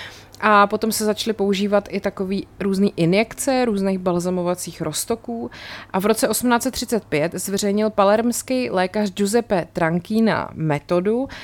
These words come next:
kterou vyvinul a která byla teda nejpoužívanější. A prosím vás, byla založena na jednoduchý jako injekci vodného nebo alkoholového roztoku deutoxidu arzenitýho a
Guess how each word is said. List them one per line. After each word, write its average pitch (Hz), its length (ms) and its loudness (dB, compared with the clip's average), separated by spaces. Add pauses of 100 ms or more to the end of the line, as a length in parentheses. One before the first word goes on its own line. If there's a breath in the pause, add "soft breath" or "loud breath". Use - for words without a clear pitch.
(140 loud breath)
kterou 208 340 4
vyvinul 226 560 4
a 190 60 -4
která 185 320 0
byla 180 200 0
teda 175 200 -4
nejpoužívanější. 170 1040 -2
A - 60 -14
prosím 170 340 -4
vás, - 260 -10 (280 loud breath)
byla 190 280 8
založena 240 460 4
na 294 180 4
jednoduchý 247 760 0 (260)
jako 185 220 -6
injekci 180 600 2
vodného 190 540 4
nebo 233 240 0
alkoholového 208 580 0
roztoku 202 580 -4 (340 loud breath)
deutoxidu 220 840 2
arzenitýho 156 1000 -2 (400)
a 156 360 2